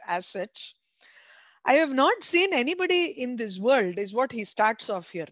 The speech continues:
"Nahi tam pashyami." So more than that, "I have only seen people," removing the negative. We understand the sentence first. "So in this world, I have only seen people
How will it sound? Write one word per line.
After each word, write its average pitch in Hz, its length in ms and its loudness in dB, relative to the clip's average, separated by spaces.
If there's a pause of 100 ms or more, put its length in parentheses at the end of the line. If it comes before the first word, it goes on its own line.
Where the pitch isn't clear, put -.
"Nahi 302 220 2
tam 302 220 -4
pashyami." 196 560 -6 (520)
So 220 200 -6
more 220 360 -2
than 311 220 -4
that, 294 160 2 (120)
"I 190 40 4
have 196 100 2
only 269 460 4
seen 311 500 0
people," 214 440 -4 (440)
removing 269 460 0
the 220 80 0
negative. 202 680 -4 (520)
We 214 200 -2
understand 262 720 -2
the 233 80 -6
sentence 220 460 -4
first. 190 340 -8
"So 240 280 -2
in 254 280 -2
this 311 220 -2
world, 277 440 4 (120)
I 208 120 2
have 208 140 -4
only 330 400 0
seen 311 560 -4 (180)
people 233 560 -2